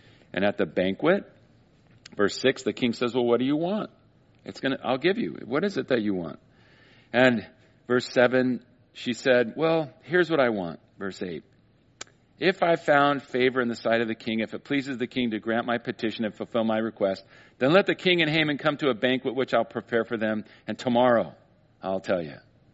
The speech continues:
Can any of you relate to this? Okay, I'm not picking on her. She's not here to defend herself. She's with the Lord. She's in heaven for a long time.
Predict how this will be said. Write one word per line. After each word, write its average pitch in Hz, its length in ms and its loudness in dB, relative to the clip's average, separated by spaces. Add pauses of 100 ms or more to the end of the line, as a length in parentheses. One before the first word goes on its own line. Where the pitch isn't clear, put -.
(1800)
Can 151 220 2
any 202 140 6
of 190 80 0
you 180 100 2
relate 127 240 2
to 131 80 0
this? 127 240 -8 (1800)
Okay, 123 160 0
I'm 131 100 4
not 165 140 2
picking 135 260 0
on 117 120 2
her. 113 60 0
She's 113 140 -8
not 113 140 0
here 117 140 -2
to 110 100 -2
defend 98 300 -4
herself. 87 320 -6
She's - 200 -12
with 104 140 -8
the - 80 -6
Lord. 90 420 -2 (140)
She's 95 240 -10
in 95 80 -4
heaven 92 300 -2
for 87 120 -4
a 87 60 0
long 87 200 0
time. 85 380 -2